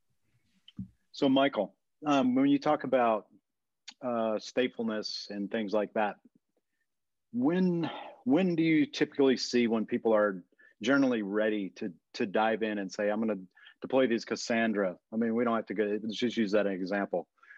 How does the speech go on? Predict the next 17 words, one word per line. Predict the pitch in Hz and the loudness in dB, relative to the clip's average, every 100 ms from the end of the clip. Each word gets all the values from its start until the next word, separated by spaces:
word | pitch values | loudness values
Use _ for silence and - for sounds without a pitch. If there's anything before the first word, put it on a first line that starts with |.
| - 113 | -10 -2
um, | 110 110 98 | 2 2 -2
from | 123 110 | -2 0
a, | 104 90 _ | 0 -2 _
from | 113 104 | -2 -2
an | 98 117 | -2 -4
H | 110 - | -4 0
A | 107 104 | 0 2
or | 95 | 0
clustering | - 113 - 110 98 | -2 -2 -2 -4 -4
perspective, | 98 - 101 92 95 87 - _ - _ | -6 -4 -4 -2 -4 -6 -12 _ -20 _
and | 117 110 | -4 0
say, | 120 110 | 2 2
"This | 92 160 - | 2 0 2
is | 131 | 0
a | 107 | 2
good | 113 - | 0 0
candidate | - 113 101 104 101 | -2 0 0 -2 -4